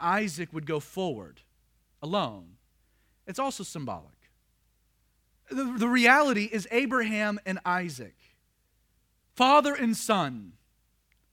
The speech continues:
they were going to a place that no servant could follow. What would happen on that mountain and its greater symbolism was a work that necessitated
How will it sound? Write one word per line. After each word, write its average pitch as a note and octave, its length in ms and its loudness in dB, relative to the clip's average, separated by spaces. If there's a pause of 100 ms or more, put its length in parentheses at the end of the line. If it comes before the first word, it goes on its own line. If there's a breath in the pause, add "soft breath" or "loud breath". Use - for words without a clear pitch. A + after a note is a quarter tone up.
(420 soft breath)
they B3 120 6
were F4 180 4
going C4 360 2
to C4 140 -2
a B3 100 -2
place G3 460 0
that A#3+ 140 -12
no A#3 140 -2
servant D#3 800 -6 (1400)
could - 140 -6
follow. C3 480 -4 (1400 soft breath)
What D#4 140 2
would D4+ 100 4
happen E4 380 4
on B3+ 220 2
that A#3+ 200 4
mountain D3+ 500 0 (280)
and G#3 120 0
its - 180 -4
greater A3+ 360 0
symbolism C#3+ 840 -4 (360 soft breath)
was A#3 220 2
a C4+ 40 2
work D4 380 2
that D4 140 -6
necessitated G#3+ 960 0